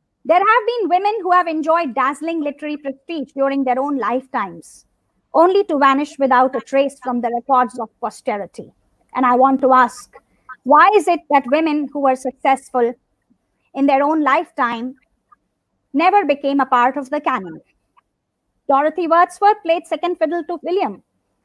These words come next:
and allowed him to borrow extensively from her journals for his poetry. "Men steal the fruits of women's creative labor,"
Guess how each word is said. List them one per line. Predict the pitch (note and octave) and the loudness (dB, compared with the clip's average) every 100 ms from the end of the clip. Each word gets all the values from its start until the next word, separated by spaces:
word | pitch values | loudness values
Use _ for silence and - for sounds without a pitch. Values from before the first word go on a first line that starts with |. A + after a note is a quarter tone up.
| - | -2
and | C#4 | 2
allowed | C#4 D4+ G4 E4+ | 4 6 4 4
him | E4+ | 0
to | D#4+ | 2
borrow | C#4+ C#4+ D4+ | 2 4 2
extensively | C#4 - D#4 D4 D#4 D4+ D#4 | -2 -6 -4 -4 -6 -8 -8
from | D4+ C4+ | -4 -2
her | C4 A#3+ | 0 2
journals | C4 D4 D4 C4 - | 2 2 0 -2 -8
for | - B3 | -6 -2
his | B3+ - | -2 -2
poetry. | C4 C4 C4 C4 A#3 - _ _ _ _ _ _ - | 0 0 -2 -8 -8 -14 _ _ _ _ _ _ -2
"Men | C4+ D4 | 0 0
steal | C#4+ - E4 E4 B3+ F#3+ _ C4+ | -4 -8 -6 -4 -4 -6 _ -12
the | A3+ | -12
fruits | - E4 B3 - - - _ - | -6 -6 -6 -8 -20 -20 _ -2
of | A#3+ A#3+ | 0 2
women's | D4 C#4 C4+ | 2 0 -4
creative | C4+ B3+ A#3+ B3 A#3 | 0 2 2 -2 0
labor," | A#3+ A#3 A3+ | 2 2 2